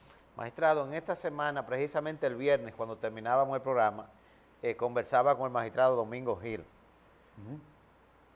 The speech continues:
Speaker 1: Y le, le decía que estábamos haciendo dos programas, este es el segundo, sobre la responsabilidad civil.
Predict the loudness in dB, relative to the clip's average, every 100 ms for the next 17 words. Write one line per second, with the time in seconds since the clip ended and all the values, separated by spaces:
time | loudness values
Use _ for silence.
0 | -20 -12 -8 -6 -6 -6 -6 -4 -4 0
1 | 0 0 -6 -4 -4 2 2 2 0 -6
2 | -2 -2 0 -2 0 2 0 -4 -6 -8
3 | -4 -6 -4 -4 -2 0 0 -2 -6 -10
4 | -4 -2 -2 -2 -6 -6 -4 -6 -4 -4
5 | -4 -6 -10 -10